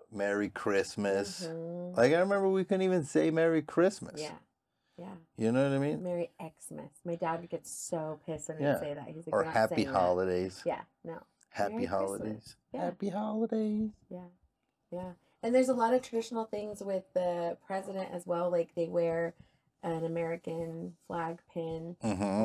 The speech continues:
Speaker 2: Obama didn't do that a lot.
Speaker 1: Mm.
Speaker 2: And then at the, uh, what was that recent speech? The, uh, it was not inauguration.
Speaker 1: The State of the Union.
Speaker 2: State of the Union.
Speaker 1: Yeah. Union is strong. It's always strong, whatever that
Speaker 2: Strong
Speaker 1: means.
Speaker 2: union. Um, they wear American pins.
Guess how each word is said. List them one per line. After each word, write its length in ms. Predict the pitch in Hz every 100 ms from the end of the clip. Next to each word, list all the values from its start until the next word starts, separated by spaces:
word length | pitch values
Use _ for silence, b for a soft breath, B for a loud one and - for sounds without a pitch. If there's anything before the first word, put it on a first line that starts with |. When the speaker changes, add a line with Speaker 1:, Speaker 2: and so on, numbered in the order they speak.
| 214
Speaker 2:
Obama 280 | 165 165 170
didn't 280 | 165 165 165
do 140 | 170
that 140 | 165 160
a 60 |
lot. 460 | 165 170 165 165 - _ -
Speaker 1:
Mm. 260 | 135 139 185
Speaker 2:
And 100 | 185
then 220 | 185 180 180
at 160 | 180 -
the, 60 |
uh, 760 | 180 175 - 170 165 165 165 156 175 _ -
what 140 | -
was 140 | 262 262
that 200 | 220 -
recent 380 | 202 - - -
speech? 520 | - 202 220 - -
The, 100 | 185
uh, 160 | - 202
it 80 | - _
was 120 | 196
not 200 | 196 180 196
inauguration. 400 | 180 165 160 123
Speaker 1:
The 80 | 110
State 380 | - 131 131 123
of 220 | 120 110
the 100 | 98
Union. 320 | 101 107 208
Speaker 2:
State 80 | 208
of 60 | 196
the 80 |
Union. 520 | 185 190 180 175 165 180 -
Speaker 1:
Yeah. 340 | - - - - _
Union 400 | - 143 165 135
is 100 | 101
strong. 480 | - - 95 78 57 -
It's 160 | 110
always 260 | 156 165 143
strong, 520 | - 107 98 82 82 -
whatever 380 | - 95 113 104
that 80 | 98
Speaker 2:
Strong 240 | 85 80 -
Speaker 1:
means. 160 | 135
Speaker 2:
union. 380 | 127 147 80 - - - _ _ _ _ 208
Um, 420 | 202 185 165 170
they 160 | 202 196
wear 320 | 202 196 185
American 460 | 190 190 185 180 180
pins. 460 | 262 226 175 196